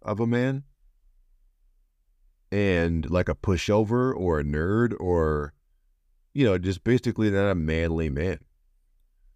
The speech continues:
But I was so mistaken. <laughs> And when you look at, at history, the, some of the most powerful, manly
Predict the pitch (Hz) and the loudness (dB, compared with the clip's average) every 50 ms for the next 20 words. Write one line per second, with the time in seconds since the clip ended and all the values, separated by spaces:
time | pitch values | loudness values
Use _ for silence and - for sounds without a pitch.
0 | _ _ _ _ _ _ - - - _ _ _ _ _ _ _ _ - 92 92 | _ _ _ _ _ _ -20 -20 -20 _ _ _ _ _ _ _ _ -6 -2 0
1 | 107 110 120 147 147 131 - - - - - _ _ _ _ _ _ _ - - | 2 4 4 2 2 -2 -4 -6 -12 -14 -16 _ _ _ _ _ _ _ -18 -16
2 | - - - 98 139 135 107 78 73 - - 64 65 64 - - 69 - - - | -8 -2 0 2 2 2 2 0 -2 -4 -6 -6 -6 -6 -8 -10 -12 -14 -16 -16
3 | - 110 - - _ _ _ _ _ _ _ _ _ _ _ _ _ _ _ _ | -14 -16 -16 -18 _ _ _ _ _ _ _ _ _ _ _ _ _ _ _ _
4 | _ _ _ _ _ _ _ 120 117 127 135 120 127 123 113 107 101 101 120 117 | _ _ _ _ _ _ _ 0 2 4 4 4 4 2 2 0 0 0 0 2
5 | 123 123 123 120 123 139 143 139 - 110 90 - - - 113 117 101 64 90 117 | 2 2 2 2 2 2 0 -2 -4 -6 -6 -8 -6 -2 0 0 0 2 0 0
6 | 160 160 - - - 104 101 98 98 98 92 - _ _ _ _ _ _ _ _ | 0 0 -2 -2 -2 0 2 2 2 0 -2 -4 _ _ _ _ _ _ _ _
7 | _ _ _ _ _ _ _ _ _ _ _ _ _ _ _ _ _ _ _ _ | _ _ _ _ _ _ _ _ _ _ _ _ _ _ _ _ _ _ _ _
8 | _ 117 107 113 123 123 120 110 110 113 - - 151 151 147 139 135 127 127 123 | _ -4 0 2 2 2 2 2 0 -2 -2 0 0 2 2 2 2 2 2 2
9 | 113 - - 120 113 123 123 113 - - 113 110 110 110 110 107 104 98 90 85 | 0 0 0 2 4 4 2 2 0 -2 -2 0 2 2 2 2 0 0 -2 -2
10 | 90 98 107 117 117 110 104 101 101 98 98 98 101 98 95 | -2 0 0 0 0 0 0 0 0 0 0 0 -2 -4 -6